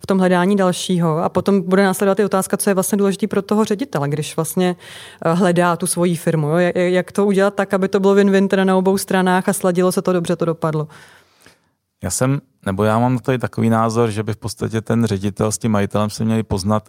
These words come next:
Speaker 2: i ne na pracovní úrovni, i třeba poznat se v rámci rodin a tak dále. Eh,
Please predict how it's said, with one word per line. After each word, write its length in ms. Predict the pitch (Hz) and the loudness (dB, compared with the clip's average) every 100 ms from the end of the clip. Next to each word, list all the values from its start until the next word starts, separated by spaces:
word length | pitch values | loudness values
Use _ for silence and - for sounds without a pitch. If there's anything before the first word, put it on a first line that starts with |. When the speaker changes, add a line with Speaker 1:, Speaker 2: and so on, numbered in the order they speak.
| - | -2
Speaker 2:
i 260 | 107 104 - | 0 0 0
ne 320 | 104 107 107 107 | 0 2 0 -2
na 220 | 104 98 | -2 -2
pracovní 560 | - 92 - 104 110 | -4 -6 -4 -2 0
úrovni, 420 | 104 98 101 90 80 | 0 2 0 0 -6
i 60 | 92 | -6
třeba 260 | - 117 | -2 -2
poznat 380 | 110 107 117 113 | -2 -2 -2 -2
se 140 | - | -4
v 80 | 107 | -2
rámci 380 | 104 101 - 117 | -2 -2 -2 -2
rodin 380 | 101 92 104 107 | 0 0 -2 -2
a 60 | 104 | -8
tak 220 | - 104 | -4 -2
dále. 360 | 98 87 87 113 _ - - - - | 0 -2 -4 -6 _ -20 -20 -20 -6
Eh, 680 | 95 92 95 92 92 90 90 | -2 0 0 0 0 0 -2